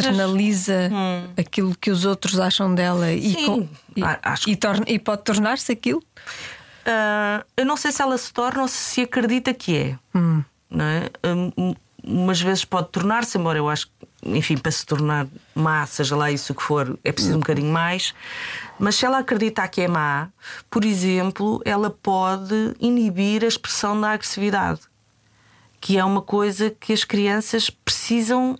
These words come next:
Speaker 2: absolutamente fazer. As crianças e os, os adultos, mas as crianças, eh, eh, principalmente,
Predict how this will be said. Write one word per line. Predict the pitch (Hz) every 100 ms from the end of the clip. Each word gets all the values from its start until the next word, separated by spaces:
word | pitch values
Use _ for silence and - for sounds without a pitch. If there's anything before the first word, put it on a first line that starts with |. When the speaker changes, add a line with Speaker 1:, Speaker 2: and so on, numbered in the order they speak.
| -
Speaker 2:
absolutamente | 247 - 240 240 247 240
fazer. | 240 202
As | -
crianças | 196 214 240 240 208
e |
os, | 190 175 160 180 185
os | 185 165
adultos, | 156 135 123 160
mas | 160 - - - - - - _
as | - -
crianças, | 202 208 175 165 - - -
eh, | 151
eh, | 143 139 123 - - 135 127 -
principalmente, | 170 - 170 185 185 196 202 208 -